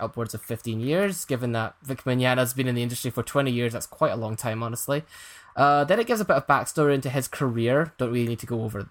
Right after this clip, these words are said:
that, including the Broly film and such. And about his termination with Funimation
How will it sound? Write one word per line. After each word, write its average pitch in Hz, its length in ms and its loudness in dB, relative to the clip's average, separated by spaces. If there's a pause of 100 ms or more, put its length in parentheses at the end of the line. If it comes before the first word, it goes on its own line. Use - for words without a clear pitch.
that, 127 680 -4
including 117 300 -4
the 110 80 -4
Broly 117 300 -4
film 120 180 -2
and 120 100 -4
such. - 460 -4 (420)
And 151 140 4
about 143 220 0
his 143 140 -6
termination 123 1200 -2
with - 200 -8
Funimation 110 800 -6